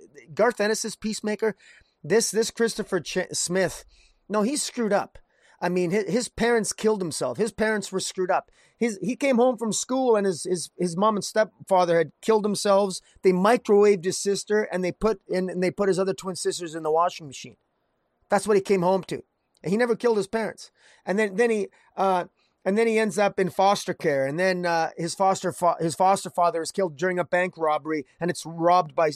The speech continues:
these, these, this, this Bonnie and Clyde gang called Scooter. Their names are Scooter and Linky. And he ultimately, as a young ten-year-old, he ends up setting them up to get caught and killed by police. He then, seven years later, after many other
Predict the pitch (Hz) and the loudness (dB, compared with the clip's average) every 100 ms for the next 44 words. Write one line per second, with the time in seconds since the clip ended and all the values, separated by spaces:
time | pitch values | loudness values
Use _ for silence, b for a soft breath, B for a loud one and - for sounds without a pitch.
0 | - 160 147 156 156 127 _ 135 156 - | -4 -10 -8 -8 -10 -12 _ -8 -6 -6
1 | - 139 - _ 147 160 - 175 185 175 | -10 -14 -20 _ -6 -6 0 2 4 0
2 | 143 175 175 151 160 156 156 160 151 b | -2 2 2 2 0 -2 -2 -4 -4 b
3 | b - - 214 202 190 b b - 175 | b -10 -2 2 6 4 b b -2 0
4 | 180 156 151 - 196 180 165 160 180 151 | 0 -2 -6 0 2 4 2 0 -2 -4
5 | 123 - _ _ _ _ - 180 220 - | -12 -14 _ _ _ _ -4 -2 -2 2
6 | 220 226 208 202 185 170 - _ 165 180 | 2 2 0 2 4 2 0 _ 0 2
7 | 196 180 196 208 196 175 165 170 185 175 | 2 2 0 0 2 2 2 2 0 -2
8 | - 214 190 180 165 175 - 165 160 - | -2 2 4 2 0 0 0 -2 -2 -4
9 | _ _ - - - 180 180 151 - 190 | _ _ -20 -12 0 2 2 -2 -2 0
10 | 190 143 175 160 151 147 202 196 - - | 0 0 0 0 -4 -4 -2 -4 -6 -10
11 | b b b b _ 202 185 202 190 - | b b b b _ -2 0 0 -2 -2
12 | 208 208 196 190 175 131 185 202 208 196 | 0 0 2 2 0 0 0 2 2 2
13 | 160 - 156 165 185 180 180 180 | 0 -2 -4 -2 0 2 2 2